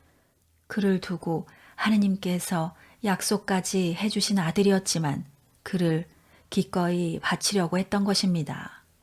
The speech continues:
하느님께서는 "이삭에게서 너의 후손이 퍼져나가리라." 하고 약속하셨던 것입니다. 아브라함은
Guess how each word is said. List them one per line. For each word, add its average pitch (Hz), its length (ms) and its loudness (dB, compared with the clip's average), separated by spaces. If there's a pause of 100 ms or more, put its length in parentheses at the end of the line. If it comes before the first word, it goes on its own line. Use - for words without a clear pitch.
(800)
하느님께서는 180 1080 2 (720)
"이삭에게서 185 1200 2
너의 185 280 2
후손이 196 480 0
퍼져나가리라." 202 1160 0 (520)
하고 180 500 -2
약속하셨던 180 760 -2
것입니다. 180 760 -2 (1080)
아브라함은 175 720 0